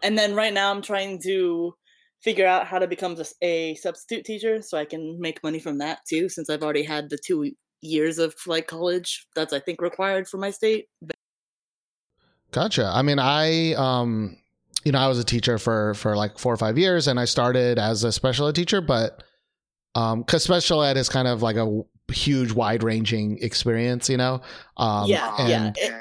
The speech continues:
Speaker 1: it's like an, it's a lot of kind of things.
Speaker 2: Yeah, and I taught, like, the kind of, like, middle bridge of, like, uh, students with, like, learning disorders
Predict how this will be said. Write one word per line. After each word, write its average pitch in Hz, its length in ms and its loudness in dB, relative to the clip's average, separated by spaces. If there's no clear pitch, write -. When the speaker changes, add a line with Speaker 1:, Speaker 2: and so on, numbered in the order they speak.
Speaker 1:
it's 226 180 2
like 220 120 0
an, 202 140 0
it's 226 360 -2
a 220 100 2
lot 180 640 4
of 147 200 -6
kind 156 220 -4
of 143 100 -6
things. 135 420 -8
Speaker 2:
Yeah, 101 540 2
and 123 480 0
I 170 220 4
taught, 131 340 0
like, 117 260 0
the 117 320 0
kind 123 240 0
of, 107 120 -2
like, 104 160 0
middle 117 260 2
bridge 135 420 2
of, 107 140 0
like, 98 500 0
uh, 107 120 -4
students 131 480 2
with, 123 180 2
like, 107 240 0
learning 117 280 2
disorders 113 720 2